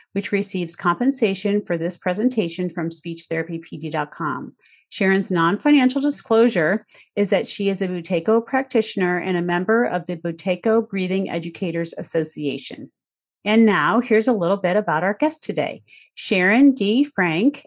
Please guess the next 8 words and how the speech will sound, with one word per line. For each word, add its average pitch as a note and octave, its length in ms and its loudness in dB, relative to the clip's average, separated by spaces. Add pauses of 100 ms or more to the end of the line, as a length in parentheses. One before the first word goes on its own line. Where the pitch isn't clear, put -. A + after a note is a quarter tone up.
M A3+ 240 2
A F3 300 2
C A3+ 260 -2
C C#4+ 220 2
C F#3+ 460 -4
S E3+ 200 -4
L E3 120 -4
P. D#3+ 420 -8